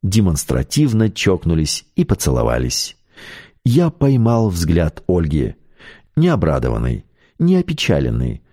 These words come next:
а заинтересованный и чуть-чуть ревнивый.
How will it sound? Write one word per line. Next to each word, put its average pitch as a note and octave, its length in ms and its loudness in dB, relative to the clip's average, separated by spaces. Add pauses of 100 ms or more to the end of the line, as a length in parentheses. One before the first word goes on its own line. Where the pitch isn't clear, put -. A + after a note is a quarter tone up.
(300)
а C#3 260 2
заинтересованный F#2+ 1160 0 (800)
и G#3 120 2
чуть-чуть - 880 -2
ревнивый. E2+ 680 2